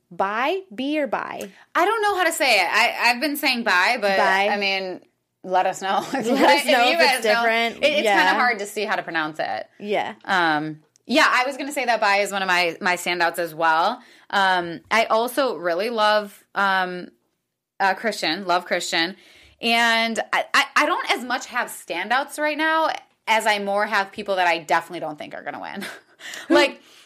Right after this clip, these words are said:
Speaker 2: oh, like, I, I, I don't think Allison, I, I don't think Allison's gonna win because she's such a, like, everybody's putting her up here on the pedestal right now. Like, Jeff, she stood out to Jeff, which Jeff normally gets it wrong, who's,
Speaker 1: Mm-hmm.
Speaker 2: who's the standouts and who's gonna win.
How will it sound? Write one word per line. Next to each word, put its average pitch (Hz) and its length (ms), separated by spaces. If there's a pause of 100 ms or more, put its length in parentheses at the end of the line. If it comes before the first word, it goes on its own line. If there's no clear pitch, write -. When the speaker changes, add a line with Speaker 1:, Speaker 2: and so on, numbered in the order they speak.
Speaker 2:
oh, 254 200
like, 240 140
I, 233 220
I, 233 240 (100)
I 214 100
don't 202 140
think 185 260
Allison, 190 480
I, 254 180
I 254 100
don't 302 100
think 311 140
Allison's 240 240
gonna 202 120
win 208 120
because 196 320
she's 208 160
such 180 260
a, 185 180 (100)
like, 175 340 (300)
everybody's 202 640 (440)
putting 226 260
her 202 60
up 185 260
here 202 260
on 175 100
the 170 60
pedestal 170 340
right 151 180
now. 151 180
Like, 180 200 (580)
Jeff, 208 380
she 254 160
stood 254 160
out 269 140
to 285 60
Jeff, 180 240
which 185 220
Jeff 190 240
normally 170 300
gets 156 200
it 170 120
wrong, 156 340
who's, 165 340
Speaker 1:
Mm-hmm. 233 200
Speaker 2:
who's 185 180
the 165 60
standouts 151 420
and 175 100
who's 156 160
gonna 160 140
win. 151 220